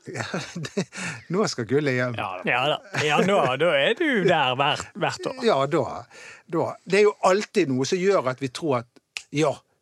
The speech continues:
Speaker 1: i år skal det skje. Sant?
Speaker 3: Tror du
Speaker 1: Nå
Speaker 3: det nå også?
Speaker 1: Ja, altså, la oss tenke på det. Kåre Ingebrigtsen, Horneland, de blir kastet inn i det i sesongen. De, de skjønte ikke k-, hvor, hvor svak Stal var, men nå skal de få tid på seg,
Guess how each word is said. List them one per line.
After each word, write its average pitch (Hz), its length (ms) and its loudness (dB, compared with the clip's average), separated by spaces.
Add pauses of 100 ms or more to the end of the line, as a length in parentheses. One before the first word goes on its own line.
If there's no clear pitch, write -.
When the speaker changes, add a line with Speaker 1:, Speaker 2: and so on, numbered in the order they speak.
(220)
Speaker 1:
i 185 100 0
år 185 340 0
skal 127 320 -2
det 98 160 -6
skje. 107 240 -6 (460)
Sant? 147 180 0
Speaker 3:
Tror 247 160 2
du - 60 2
Speaker 1:
Nå 151 80 6
Speaker 3:
det 170 80 2
nå 190 100 4
også? 180 280 2 (200)
Speaker 1:
Ja, 320 380 4
altså, 254 180 4 (720)
la 285 80 8
oss 269 160 2
tenke 240 340 2
på 190 140 4
det. 160 120 0
Kåre 240 280 2
Ingebrigtsen, 202 680 0 (560)
Horneland, 175 500 2
de 180 100 -6
blir 175 100 -2
kastet - 480 0
inn 165 160 4
i 135 80 4
det 123 140 4 (200)
i 131 60 -2
sesongen. 139 480 -2 (580)
De, 147 320 0
de 143 160 -2
skjønte 143 300 -2
ikke 139 240 -6
k-, 139 320 -4
hvor, 143 320 -2
hvor 139 160 -6
svak 127 260 -2
Stal 135 300 0
var, 139 220 0 (180)
men 143 80 -4
nå 160 100 0
skal 151 220 -4
de 156 60 0
få 147 120 -4
tid 156 280 -6
på 143 100 -2
seg, 147 260 -2